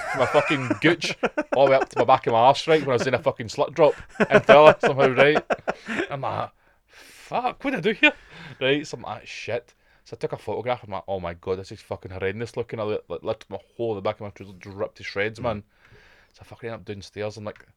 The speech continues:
Speaker 1: the security guard, I'm like, "Listen, look, eh, there's loads," it was the Bet three fix, three six five Stadium, the Stoke football grounds.
Speaker 2: Right, okay.
Speaker 1: Right?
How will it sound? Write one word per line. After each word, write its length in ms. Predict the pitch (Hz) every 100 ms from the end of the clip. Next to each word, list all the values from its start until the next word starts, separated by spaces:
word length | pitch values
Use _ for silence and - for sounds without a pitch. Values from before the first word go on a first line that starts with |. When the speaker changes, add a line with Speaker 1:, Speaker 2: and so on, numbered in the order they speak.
| _ _ _
Speaker 1:
the 60 | _
security 300 | - 104 95
guard, 140 | 95
I'm 60 | 98 95
like, 80 | -
"Listen, 360 | - 101 98
look, 140 | 101 104
eh, 160 | 120 120
there's 160 | - 107
loads," 160 | 123 -
it 100 | 117
was 140 | 104 -
the 180 | 110 107
Bet 280 | 101 135 -
three 160 | 123
fix, 420 | 107 - - - _ _ _
three 120 | - 117
six 220 | 123 -
five 200 | 120 -
Stadium, 360 | 123 123 131
the 60 | 104
Stoke 380 | - - 135 -
football 300 | 120 143 139 _ _
grounds. 400 | - 143 165 -
Speaker 2:
Right, 260 | 82 80 92 _
okay. 160 | 82 95
Speaker 1:
Right? 200 | 107 120